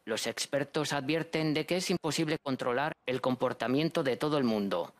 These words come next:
sobre todo ahora que ya no se utilizan vallas para separar a los aficionados del campo.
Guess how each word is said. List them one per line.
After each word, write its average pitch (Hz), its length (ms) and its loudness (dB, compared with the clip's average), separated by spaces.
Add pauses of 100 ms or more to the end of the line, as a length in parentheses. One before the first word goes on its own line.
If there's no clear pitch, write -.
sobre 110 320 -2
todo 131 320 2
ahora 143 300 2
que 127 100 -2
ya 147 140 0
no 151 80 0
se 139 160 0
utilizan 139 500 -2
vallas 147 400 -2
para 147 280 -2
separar 175 440 -2
a 160 80 -2
los 135 160 -2
aficionados 120 720 -4
del 127 200 -4
campo. 107 460 -4